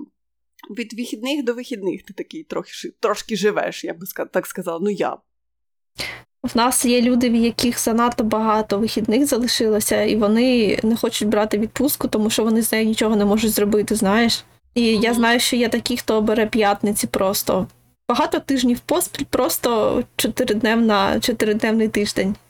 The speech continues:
Speaker 1: Нормально.
Speaker 2: Ну, взагалі
Speaker 1: Нормально.
Speaker 2: прикольно, я теж думаю, можу щось таке зробити.
Speaker 1: Мені теж люди кажуть: «Ну, поїдь відпусткою». А я думаю: «Ну, куди я можу поїхати відпусткою? Це мені треба на поїзді, наприклад, спочатку доїхати до Європи,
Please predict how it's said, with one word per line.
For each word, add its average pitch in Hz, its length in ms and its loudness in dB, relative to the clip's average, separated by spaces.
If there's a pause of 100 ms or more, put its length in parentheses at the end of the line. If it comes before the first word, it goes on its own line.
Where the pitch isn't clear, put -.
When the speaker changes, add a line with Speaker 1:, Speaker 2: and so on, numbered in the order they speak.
(320)
Speaker 1:
Нормально. 220 760 -6
Speaker 2:
Ну, 240 140 2
взагалі 269 300 0
Speaker 1:
Нормально. 269 100 0
Speaker 2:
прикольно, 208 440 0
я 208 120 2
теж 226 220 -2
думаю, 190 360 2
можу 208 260 2
щось - 180 -2
таке - 200 -2
зробити. 240 400 0 (880)
Speaker 1:
Мені 294 260 -6
теж 285 220 -4
люди 226 320 -6
кажуть: 190 380 -4
«Ну, 392 60 -2 (120)
поїдь 359 300 2
відпусткою». 214 720 -10
А 185 60 -8
я 214 140 -6
думаю: 202 420 -10
«Ну, 240 200 -12
куди 277 180 -8
я 427 120 -4
можу 285 240 -2
поїхати 240 400 -10
відпусткою? 175 440 -10
Це 202 140 -12 (460)
мені 233 360 -10 (100)
треба 220 520 -2
на 208 320 -6
поїзді, 226 420 -6
наприклад, 208 420 -10
спочатку 202 440 -10
доїхати 202 340 -12
до 196 60 -8
Європи, 208 680 -4